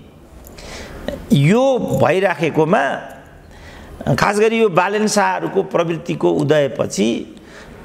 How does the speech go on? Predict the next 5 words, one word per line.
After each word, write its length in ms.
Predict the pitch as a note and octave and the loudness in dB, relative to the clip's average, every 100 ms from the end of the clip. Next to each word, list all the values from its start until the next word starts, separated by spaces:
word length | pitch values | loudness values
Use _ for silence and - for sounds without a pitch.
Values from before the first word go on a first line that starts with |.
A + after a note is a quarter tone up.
| - | -4
अ, 60 | F3 - D#3+ - - - | -4 -2 -6 -10 -8 2
पिँढीको 440 | A3+ A#3+ B3 B3 | 4 4 4 2
प्रश्न 380 | G3 G3+ E3 F3 | 4 0 2 0
त्यहाँ 240 | - D3+ | 2 0
ल्याउँदै, 600 | C3 A#2 A2 D#3+ - - | 0 -2 2 0 0 -8